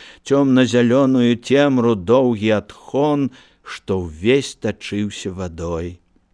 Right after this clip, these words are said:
Ад густой зеляніны жывое срэбра струменьчыкаў здавалася зеленаватым.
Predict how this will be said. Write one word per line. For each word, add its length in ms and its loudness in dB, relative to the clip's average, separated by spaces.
Ад 160 -6
густой 480 -2
зеляніны 800 -2
жывое 400 2
срэбра 480 2
струменьчыкаў 880 -2
здавалася 560 -2
зеленаватым. 1040 -6